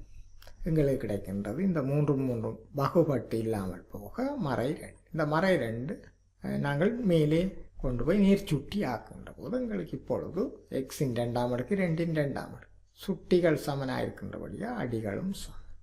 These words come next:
என்ற முடிவுக்கு வந்து எக்ஸ் சமன் இரண்டு என கிடைக்கும். மேலும் நாம் பார்க்கின்ற பொழுது இன்னும் கொஞ்சம் விரிவாக இதிலே நாங்கள் பாருங்கள் ஐந்து தர இருபத்தி ஐந்தின்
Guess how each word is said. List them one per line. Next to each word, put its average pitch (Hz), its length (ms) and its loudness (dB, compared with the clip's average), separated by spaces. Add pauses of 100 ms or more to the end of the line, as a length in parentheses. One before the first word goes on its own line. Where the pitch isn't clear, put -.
(1200)
என்ற 117 220 -6
முடிவுக்கு 85 420 -6
வந்து 104 240 -4
எக்ஸ் - 240 -2
சமன் 185 380 2
இரண்டு 127 380 2
என 180 200 -6
கிடைக்கும். - 300 -18 (2750)
மேலும் 202 420 4
நாம் 165 240 2
பார்க்கின்ற 123 500 -4
பொழுது 143 320 -4
இன்னும் 147 280 2
கொஞ்சம் 135 360 0
விரிவாக 123 520 2 (260)
இதிலே 220 340 2
நாங்கள் 180 320 2
பாருங்கள் 165 340 -2
ஐந்து 175 340 4
தர 151 240 0 (180)
இருபத்தி 165 580 2 (120)
ஐந்தின் 143 460 -2